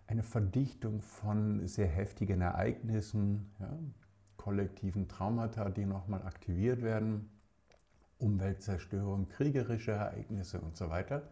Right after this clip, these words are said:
Also es gab dann mehrere Gründe, warum alternative Zeitlinien, die dann ja auch wieder eine neue Vergangenheit bekommen.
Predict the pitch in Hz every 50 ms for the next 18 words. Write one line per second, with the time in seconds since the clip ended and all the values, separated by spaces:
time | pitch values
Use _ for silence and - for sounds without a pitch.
0 | - - - - - - - - - - - - - - - - - - - -
1 | 113 95 107 104 - 110 110 110 - 104 98 92 98 117 120 110 110 101 85 92
2 | 87 92 104 127 131 131 104 110 104 92 95 90 - 92 98 95 107 101 98 92
3 | - - 123 117 120 120 - - - 87 - 120 123 127 131 127 127 123 127 123
4 | 123 120 120 120 120 - - - - _ _ _ _ _ _ _ _ - _ _
5 | - 113 120 - 127 123 117 123 - 113 104 98 101 113 120 123 123 131 120 -
6 | - 101 104 117 117 113 107 107 110 110 107 107 107 - 117 104 87 123 160 185
7 | 160 117 92 85 80 - - 80 - - 80 78 76 73